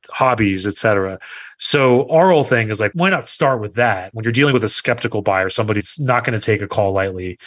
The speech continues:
why not spend the time to build a list that might be several hu-, as few as, you know, a hundred people that share that commonality to open doors with them? That, that's kinda how,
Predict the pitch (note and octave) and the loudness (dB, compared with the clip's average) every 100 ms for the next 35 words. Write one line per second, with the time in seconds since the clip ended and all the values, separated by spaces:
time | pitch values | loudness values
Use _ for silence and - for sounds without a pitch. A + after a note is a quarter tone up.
0 | - - - _ - A2+ A#2+ B2 A2+ A2 | -20 -20 -20 _ -2 2 2 4 2 2
1 | G#2 - _ - - - A#2 A2+ - G#2+ | 0 -6 _ -10 -6 -4 -2 -2 0 0
2 | G2+ G2 G2 G2 - A#2+ A#2 A2 G2+ G2+ | 0 -2 -10 -8 0 2 4 2 2 2
3 | - - - - A#2 G#2 G2+ G2+ - A2 | 0 -4 -6 -6 -2 0 0 0 2 2
4 | G#2+ F2+ C#3 C#3 A2 - D3+ C3+ A#2 C3+ | 0 -2 -2 -2 -4 0 4 4 2 -6
5 | - A2 G#2+ A2 A2 A2+ A2+ C3 B2+ G2+ | -4 -2 -2 -2 0 2 2 2 2 2
6 | - - - - A#2 C3+ B2 A2+ - G2+ | -2 -8 -6 -4 0 2 4 4 2 -2
7 | G2 G2 G2 F#2+ F#2 G2+ F#2 G2 F#2 F#2 | -2 -2 -2 -4 -4 -4 -4 -6 -6 -8
8 | - F#2 F#2+ F#2+ F#2+ G#2 A2 G#2+ - A2 | -10 -12 -12 -12 -14 -6 0 0 0 -4
9 | F#2+ G#2 F#2 F#2 | -4 -8 -8 -10